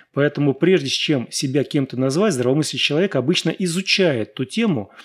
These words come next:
в которую себя погружает. Но это только связано с жизнью и с общественным таким представлением об этом человеке. А теперь подумайте, когда вы себя относите к какому-нибудь духовному или душевному направлению. Ну, к примеру, в какой-то религии.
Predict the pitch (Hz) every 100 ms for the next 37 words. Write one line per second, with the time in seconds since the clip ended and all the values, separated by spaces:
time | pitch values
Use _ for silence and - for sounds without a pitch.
0 | - _ 139 139 190 190 - 135 151 143
1 | 139 147 120 98 85 _ _ _ _ -
2 | _ 147 185 196 208 196 - 190 175 180
3 | 156 202 185 147 143 120 143 - 165 -
4 | 135 - - _ 160 135 180 160 135 -
5 | 165 - 185 170 165 113 104 104 101 104
6 | - 120 110 98 - - _ _ _ 139
7 | - 143 185 - 131 151 202 180 135 -
8 | 123 123 143 123 147 156 123 127 - 143
9 | 175 196 - - - 131 165 156 147 131
10 | 110 131 165 185 180 151 120 110 - 156
11 | 151 143 135 131 - _ _ _ _ _
12 | _ _ - 160 180 175 120 98 87 87
13 | - _ _ _ 220 208 165 165 147 -
14 | 131 147 143 135 131 107 95 92